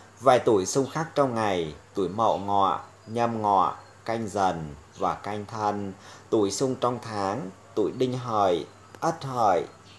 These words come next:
Đinh Mão. Về các sao tốt xấu trong ngày, trong ngày có các sao tốt như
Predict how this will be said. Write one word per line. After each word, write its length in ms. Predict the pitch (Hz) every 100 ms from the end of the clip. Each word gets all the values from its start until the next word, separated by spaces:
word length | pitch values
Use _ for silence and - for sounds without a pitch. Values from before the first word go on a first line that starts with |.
| -
Đinh 320 | 131 127 110
Mão. 520 | 101 76 95 156 151 113 - - - - - - - - - - - - - - 117
Về 160 | 127
các 140 | 151 147
sao 340 | 156 139 131
tốt 200 | 123 175 175
xấu 300 | 123 127 -
trong 180 | 151 127
ngày, 420 | 113 98 85 80 - -
trong 220 | - 120 117
ngày 180 | 87 -
có 160 | 90 107
các 200 | 135 151
sao 320 | - 131 117 107
tốt 320 | - 135 175 - - -
như 400 | 123 135 127